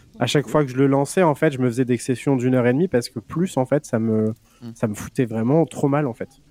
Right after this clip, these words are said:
Speaker 1: Euh, les Resident Evil, les Silent Hill, euh, et là, je parle de vieux jeux en plus. Aujourd'hui,
Speaker 2: Mhm.
Speaker 1: on a fait encore des progrès, euh, pff, monumentaux en termes de, d'ambiance, euh,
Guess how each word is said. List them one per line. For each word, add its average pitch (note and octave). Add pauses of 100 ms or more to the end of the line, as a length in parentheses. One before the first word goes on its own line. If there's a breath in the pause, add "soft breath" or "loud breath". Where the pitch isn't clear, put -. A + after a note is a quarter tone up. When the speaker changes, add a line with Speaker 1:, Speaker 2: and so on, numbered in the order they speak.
(480 soft breath)
Speaker 1:
Euh, A#2+
les C3+
Resident C3
Evil, C3
les B2
Silent A#2+ (160)
Hill, C3
euh, A2+ (300 loud breath)
et A2+
là, D#3
je D3
parle B2+
de B2+
vieux C3
jeux F#3
en C#3
plus. -
Aujourd'hui, A#2+
Speaker 2:
Mhm. C3+
Speaker 1:
on A2
a G#2+
fait -
encore G#2+
des G#2+
progrès, A2
euh, F#2+ (180)
pff, -
monumentaux A#2+
en B2
termes A2+
de, G#2
d'ambiance, A#2+
euh, G#2